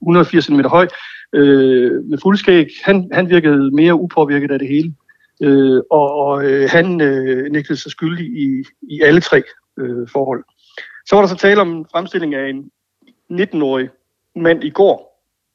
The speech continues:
Altså den tredje var det jo så indtil videre på det tidspunkt.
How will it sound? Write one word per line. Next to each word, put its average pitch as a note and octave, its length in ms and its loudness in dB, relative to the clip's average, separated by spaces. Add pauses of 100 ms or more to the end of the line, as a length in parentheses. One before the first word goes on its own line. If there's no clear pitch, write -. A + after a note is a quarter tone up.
(260)
Altså - 280 -12
den C#3 100 -10
tredje F#3+ 480 4 (260)
var D#3 160 2
det D#3+ 80 2
jo D3 100 2
så D#3 280 -2
indtil D#3+ 260 -10
videre F3 220 -2
på - 100 -8
det D3+ 100 -4
tidspunkt. - 460 -12